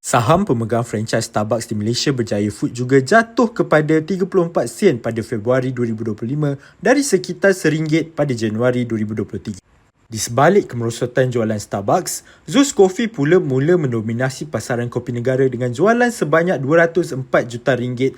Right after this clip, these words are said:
pada tahun dua ribu dua puluh tiga, jauh lebih tinggi berbanding lapan puluh enam perpuluhan sembilan juta ringgit pada tahun dua ribu dua puluh dua.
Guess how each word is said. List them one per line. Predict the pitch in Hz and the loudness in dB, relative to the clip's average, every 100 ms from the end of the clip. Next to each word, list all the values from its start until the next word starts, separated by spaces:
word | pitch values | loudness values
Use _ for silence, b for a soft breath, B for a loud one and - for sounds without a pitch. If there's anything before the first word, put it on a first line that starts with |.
| B _ | B _
pada | 233 226 | -4 0
tahun | - 160 185 | 0 2 4
dua | 160 139 | 2 0
ribu | 135 131 | -2 -2
dua | |
puluh | 131 127 | -2 -2
tiga, | 131 127 135 B B - | -8 -4 -4 B B 0
jauh | 247 285 285 220 | 4 6 4 4
lebih | 165 156 156 | 2 2 0
tinggi | 156 147 175 | -2 0 0
berbanding | 131 107 127 151 131 | 0 0 0 0 -2
lapan | 104 117 | -4 -6
puluh | 135 131 | -4 -2
enam | 139 135 | -2 -4
perpuluhan | 135 127 113 | -6 -6 -6
sembilan | - 196 208 190 | -6 -2 0 0
juta | 151 160 | 0 0
ringgit | 156 151 147 156 B B | 2 2 2 2 B B
pada | - 226 226 | -2 0 2
tahun | 151 139 165 139 | 2 2 2 2
dua | 127 | 0
ribu | 120 | 0
dua | 120 | -2
puluh | - 107 | -2 -6
dua. | 98 | -6